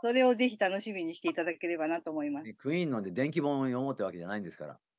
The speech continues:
Speaker 1: そうです。もうそれはいいんです。
Speaker 2: フィルター、フィルターに通ったものが見たいんですから。
Speaker 1: そうです。
Speaker 2: はい。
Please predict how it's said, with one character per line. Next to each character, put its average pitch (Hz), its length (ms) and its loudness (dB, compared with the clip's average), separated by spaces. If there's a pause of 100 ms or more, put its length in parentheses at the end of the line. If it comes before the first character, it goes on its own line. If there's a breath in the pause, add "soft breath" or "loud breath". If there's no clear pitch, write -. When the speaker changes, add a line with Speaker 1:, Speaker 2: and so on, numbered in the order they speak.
(140)
Speaker 1:
そ 180 160 2
う 160 40 2
で 160 100 -2
す。 - 100 -10
も 185 120 -4
う - 20 -8
そ 202 140 -2
れ 254 100 8
は 269 80 10
い 277 60 8
い 285 80 10
ん - 20 10
で 208 80 8
す。 196 60 8
Speaker 2:
フ - 20 6
ィ - 60 4
ル - 0 -
タ - 0 -
ー、 - 140 -20
フ - 120 -6
ィ 143 40 2
ル 180 100 4
タ 196 160 8
ー 196 60 4
に 190 140 0
通 208 220 4
っ - 20 -20
た 165 120 4
も 151 100 0
の 190 100 -2
が 151 140 4
見 110 160 -6
た 120 120 2
い 113 40 -4
ん 104 40 -6
で 85 60 -8
す - 80 -20
か 76 80 -14
ら。 73 80 -14 (120)
Speaker 1:
そ 196 160 8
う 175 40 6
で 170 140 0
す。 - 300 -18 (280)
Speaker 2:
は 104 200 0
い。 - 120 -6